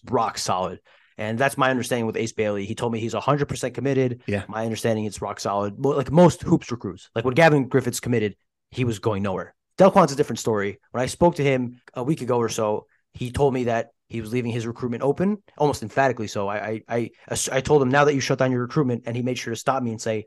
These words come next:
Speaker 1: "I am not shutting down my recruitment." He's talking to other schools.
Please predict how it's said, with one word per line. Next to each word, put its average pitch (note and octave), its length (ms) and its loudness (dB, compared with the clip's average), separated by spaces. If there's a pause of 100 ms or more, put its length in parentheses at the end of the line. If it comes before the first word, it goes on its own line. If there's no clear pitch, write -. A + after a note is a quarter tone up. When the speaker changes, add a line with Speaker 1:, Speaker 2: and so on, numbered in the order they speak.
(140)
Speaker 1:
"I G#2+ 100 -6
am A2 140 -2
not A#2 160 0
shutting G#2+ 220 -4
down G2+ 120 -6
my G2 80 -6
recruitment." F#2 400 -10 (340)
He's - 200 -8
talking G#2+ 220 -2
to G#2 60 0
other G#2 120 0
schools. D#3 500 6